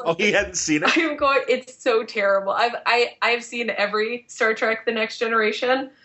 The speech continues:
Speaker 2: I
Speaker 1: Oh, please, I'm a
Speaker 2: sometimes
Speaker 1: huge fan. Go on.
Speaker 2: podcast about Star Trek The Next
Speaker 1: Oh, that's, hey, we could, we could take a Star Trek left turn
Speaker 2: Oh my
Speaker 1: whenever
Speaker 2: God,
Speaker 1: you
Speaker 2: I
Speaker 1: want.
Speaker 2: love
Speaker 1: Go
Speaker 2: it.
Speaker 1: on.
Speaker 2: I l-, it is my
Speaker 1: Yeah, we will
Speaker 2: favorite
Speaker 1: then.
Speaker 2: of all
Speaker 1: So, but go
Speaker 2: Star
Speaker 1: on.
Speaker 2: Trek shows. Although recently I have,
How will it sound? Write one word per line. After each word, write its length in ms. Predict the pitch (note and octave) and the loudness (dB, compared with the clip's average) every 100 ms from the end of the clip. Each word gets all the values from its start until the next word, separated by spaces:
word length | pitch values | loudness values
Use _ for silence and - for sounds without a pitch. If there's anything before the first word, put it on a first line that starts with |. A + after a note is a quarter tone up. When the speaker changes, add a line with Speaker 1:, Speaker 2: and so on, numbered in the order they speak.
| - - | -20 -2
Speaker 2:
I 220 | G#3+ G#3+ A3 | 0 2 0
Speaker 1:
Oh, 60 | |
please, 40 | G#3+ | 0
I'm 100 | A3 | -2
a 60 | |
Speaker 2:
sometimes 240 | A#3 A#3+ G3 | 0 0 0
Speaker 1:
huge 200 | E3 A3 | -2 0
fan. 240 | F3+ - | 0 0
Go 140 | G#3 B3+ | 0 0
on. 80 | C#4+ | 0
Speaker 2:
podcast 180 | C4 - | -2 -4
about 280 | C#4+ C#4 C#4 | -2 -2 -2
Star 260 | - D4 D4 | -2 0 0
Trek 280 | - D4 - | 0 -2 -2
The 60 | |
Next 320 | D4 D4+ - _ | -4 -4 -10 _
Speaker 1:
Oh, 120 | F3+ | 0
that's, 200 | A3+ A3+ | 2 2
hey, 340 | - C#3 D3 A#3 | 0 0 0 0
we 140 | E3 | 0
could, 220 | D#3 G#3 | 0 0
we 120 | D3+ D3+ | 2 -2
could 140 | G3+ | 0
take 160 | A3 G#3+ | 0 0
a 60 | F#3 | 0
Star 220 | - D3 | 2 2
Trek 280 | - C#3 C#3 | 2 0 2
left 240 | B2+ - | 0 0
turn 180 | C3 A#2+ | 0 0
Speaker 2:
Oh 40 | |
my 40 | A#2+ | 2
Speaker 1:
whenever 140 | A#3+ A#3 | 2 4
Speaker 2:
God, 120 | G#3+ | 4
Speaker 1:
you 60 | |
Speaker 2:
I 20 | G#3 | 2
Speaker 1:
want. 100 | - | 2
Speaker 2:
love 160 | G3+ G3 | 0 0
Speaker 1:
Go 40 | |
Speaker 2:
it. 180 | F#3 - | -2 -4
Speaker 1:
on. 60 | B2 | -4
Speaker 2:
I 60 | A3+ | -4
l-, 200 | A3+ - | -4 -4
it 160 | G#3+ A3 | -2 0
is 180 | A3+ - | -2 0
my 80 | A3 | 0
Speaker 1:
Yeah, 120 | - | 2
we 140 | C#3 | 2
will 200 | D#3 G#3+ | 2 2
Speaker 2:
favorite 60 | A#3+ | 0
Speaker 1:
then. 100 | A#2+ | -2
Speaker 2:
of 40 | G2+ | -2
all 60 | G2 | -2
Speaker 1:
So, 120 | B2+ | -2
but 140 | C3 C3+ | -2 -2
go 100 | G3 | 0
Speaker 2:
Star 120 | C#3+ | 2
Speaker 1:
on. 60 | C3+ | 0
Speaker 2:
Trek 180 | G3+ | -2
shows. 140 | - - - - - | -4 -8 -14 -8 0
Although 420 | - C#4 B3+ A3+ | 2 4 2 0
recently 960 | G#3 C4 D4 - C4+ - G3 F#3 F#3 F#3+ | -4 -2 -2 -2 -6 -4 -4 -2 -4 -4
I 120 | G#3 G3 | -2 0
have, 260 | G3 G3 | 0 -2